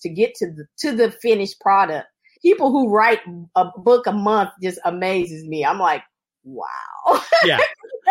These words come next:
Speaker 2: Yeah.
Speaker 1: I gotta write an ep-, I, I'm doing the Kindle Vella platform and trying to get this. I've always wrote when I feel like writing. So I've never
Speaker 2: Mm-hmm.
Speaker 1: had a schedule because I'm not publishing anything. I can write when I feel like it.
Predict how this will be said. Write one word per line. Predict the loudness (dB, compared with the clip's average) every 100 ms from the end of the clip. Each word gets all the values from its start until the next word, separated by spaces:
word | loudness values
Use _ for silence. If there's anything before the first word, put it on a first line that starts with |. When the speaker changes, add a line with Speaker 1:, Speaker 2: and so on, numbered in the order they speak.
| 0 0
Speaker 2:
Yeah. | 0 4
Speaker 1:
I | 2 2
gotta | 0 0
write | 2 2
an | 0 0
ep-, | 0 2
I, | 0 2
I'm | 0 0 -4
doing | -2 0
the | -2
Kindle | -2 -2 -2 -2
Vella | -2 -2 -2
platform | -2 -2 -2 -8 -8 -6
and | -6 -4 -4 -6 _ _
trying | -4 0 2 2 -2
to | -4
get | -4 -2
this. | 2 2 0 -16 -2
I've | 0 4 4 6
always | 4 2 0
wrote | 0 4 4 2 _ _ _ _ _ _ -10
when | -2 0
I |
feel | 0 0
like | 0 0
writing. | 0 0 0 -10 _
So | -6 -4
I've | -2
never | 0 0
Speaker 2:
Mm-hmm. | 2
Speaker 1:
had | 0
a | 0
schedule | -6 -6 -6 -2 -2
because | -4 -4 0
I'm | 0 0
not | -4 -2
publishing | -4 -4 -8 -6
anything. | -6 -6 -6 -4
I | -4
can |
write | -2 -2
when | -2
I | -4
feel | -2 -2
like | 0 0
it. | -4